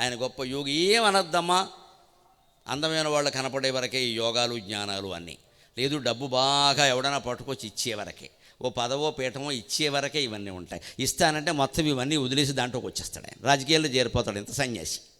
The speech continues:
ఇంతకాలం ఈ సన్యాసం ఎందుకంటే భక్తుల చేత ఓట్లు వేయించుకోవడానికి. ఇంతవరకు అందరూ ఈయన కాళ్ళు పెట్టుకున్నారు, ఈయన కర్మకాలి, రేపు వా-, వాళ్ళందరి కాళ్ళు ఈయన పట్టుకుంటాడు.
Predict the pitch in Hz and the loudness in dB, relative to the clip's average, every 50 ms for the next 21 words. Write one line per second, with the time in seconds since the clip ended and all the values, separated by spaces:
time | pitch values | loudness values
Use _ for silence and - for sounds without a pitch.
0 | _ _ _ _ _ _ _ _ _ _ _ _ _ _ _ - - _ 127 139 | _ _ _ _ _ _ _ _ _ _ _ _ _ _ _ -20 -20 _ -10 -8
1 | 135 - 175 170 175 170 170 151 123 147 151 160 170 165 147 151 151 147 147 156 | 0 2 2 2 2 2 -2 -4 -4 -6 -4 -4 -4 -4 -4 -4 -6 -6 -8 -6
2 | 147 165 180 180 147 143 135 - 175 160 139 156 151 147 143 143 147 - 143 139 | -6 -4 -6 -4 -4 -4 -4 -4 -6 0 0 0 0 0 0 -2 -4 -2 -4 -4
3 | 131 117 - - 90 - - - - - - _ _ _ _ _ _ _ _ _ | -4 -4 -8 -10 -12 -12 -14 -18 -20 -20 -20 _ _ _ _ _ _ _ _ _
4 | _ _ _ _ _ _ _ _ _ _ _ _ _ _ _ _ _ _ _ _ | _ _ _ _ _ _ _ _ _ _ _ _ _ _ _ _ _ _ _ _
5 | _ - _ - - - 147 156 156 185 180 180 180 180 185 170 165 170 180 180 | _ -20 _ -20 -12 -8 -8 -2 2 2 4 4 2 2 2 0 2 2 2 2
6 | 160 156 175 175 170 165 160 156 151 143 110 123 139 156 175 180 165 151 151 - | 2 2 2 2 2 2 2 2 0 -2 -4 -6 -6 -4 -2 -2 -2 -4 -4 -4
7 | 139 139 151 170 165 147 165 170 196 220 180 165 165 135 151 151 135 131 135 147 | -4 -4 -4 -4 -2 0 0 0 0 0 -2 -2 -2 0 -2 -2 2 6 6 8
8 | 151 147 143 139 143 139 147 147 151 151 151 156 165 151 160 160 175 170 156 143 | 8 8 6 2 2 0 2 2 2 0 0 -2 0 2 2 2 2 2 0 0
9 | 139 131 127 - - - 104 92 - - - | 0 0 -2 -4 -4 -12 -16 -16 -16 -18 -20